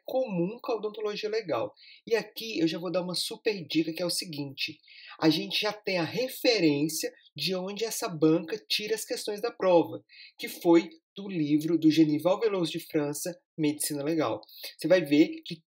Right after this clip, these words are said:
todas as questões foram tiradas lá do livro dele. Mas vamos direto aqui pras questões. Vamos começar na questão trinta e um. Com base nos estudos das asfixias, considerando suas características por espécie, assinale a alternativa correta.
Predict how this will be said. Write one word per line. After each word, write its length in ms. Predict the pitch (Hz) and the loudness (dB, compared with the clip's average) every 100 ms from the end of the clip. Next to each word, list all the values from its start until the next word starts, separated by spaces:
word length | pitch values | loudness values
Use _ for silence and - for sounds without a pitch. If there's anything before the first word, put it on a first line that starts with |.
| - | 2
todas 460 | 233 294 294 214 | 4 6 4 0
as 100 | 185 | -2
questões 680 | - 165 - - 131 131 196 - _ - | -2 -4 -2 0 0 0 -4 -8 _ 2
foram 280 | 170 175 220 | 6 8 6
tiradas 600 | - 214 143 139 147 151 | -2 -2 0 0 -2 -6
lá 120 | 147 143 | -4 -2
do 100 | 147 | 0
livro 240 | 147 170 | -2 -4
dele. 240 | - - _ - _ | -10 -10 _ -20 _
Mas 200 | - 277 | -4 0
vamos 180 | 262 254 | 0 0
direto 400 | 220 165 170 175 | 2 6 6 4
aqui 140 | 165 | -8
pras 200 | 165 180 | -8 -8
questões. 460 | - 196 - 110 110 | -4 -6 -4 -6 -4
Vamos 160 | 175 185 | -6 -6
começar 300 | 196 185 180 | -8 -6 -8
na 80 | |
questão 360 | 175 170 185 175 | -8 -8 -8 -10
trinta 340 | 214 214 208 233 | -10 -10 -6 -6
e 160 | 165 | -6
um. 100 | 110 - _ _ _ _ _ _ _ _ - - - - | -8 -12 _ _ _ _ _ _ _ _ -20 -18 -18 -4
Com 160 | 233 226 | 0 2
base 260 | 247 220 | 0 -2
nos 140 | 185 160 | -4 -4
estudos 340 | 160 147 139 | -2 -2 -2
das 260 | 147 143 170 | -4 -2 0
asfixias, 1200 | 220 - - - 147 - - 180 151 156 - - _ - _ | -2 -2 -4 -4 -4 -6 -4 0 0 0 -6 -12 _ -20 _
considerando 600 | - 175 165 165 156 156 | -6 -6 4 6 6 2
suas 260 | 151 156 - | 0 -2 -2
características 1040 | 185 180 - 147 160 170 - - - - - | -4 -6 0 0 0 -2 -4 -6 -10 -12 -6
por 120 | 143 | -6
espécie, 760 | 147 - - 143 143 - - - _ _ - | -4 -6 2 2 4 0 -4 -10 _ _ -6
assinale 500 | - - 180 143 147 | -4 0 2 4 4
a 20 | |
alternativa 720 | 156 160 147 143 165 156 170 | 2 0 0 -4 0 0 0
correta. 540 | - 208 131 107 - | 0 -2 0 -6 -10